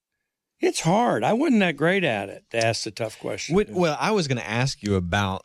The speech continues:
Speaker 1: Tough
Speaker 2: the,
Speaker 1: question?
Speaker 2: well, the, the, the thick skinness you have to have to do that. You know, like, a,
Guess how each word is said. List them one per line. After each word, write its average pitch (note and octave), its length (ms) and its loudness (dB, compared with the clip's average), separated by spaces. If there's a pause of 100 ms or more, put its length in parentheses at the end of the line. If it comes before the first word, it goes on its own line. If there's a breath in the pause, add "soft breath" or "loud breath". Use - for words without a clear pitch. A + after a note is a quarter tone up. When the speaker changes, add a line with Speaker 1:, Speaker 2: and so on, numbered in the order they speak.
(160)
Speaker 1:
Tough B2+ 160 0
Speaker 2:
the, F#2+ 80 -2
Speaker 1:
question? C3+ 460 -4
Speaker 2:
well, C#3 260 2
the, A#2+ 220 -4
the, A#2 320 -2
the A#2 140 -4
thick - 340 -2
skinness G2+ 1600 -2 (100)
you F2+ 140 -2
have F#2 280 0
to E2+ 80 -4
have E2 320 -2
to - 80 -12
do D#2 240 -4
that. C#2 380 -6 (680 loud breath)
You A2 140 2
know, D#2 180 -2
like, F#2 220 -2
a, F#2 120 0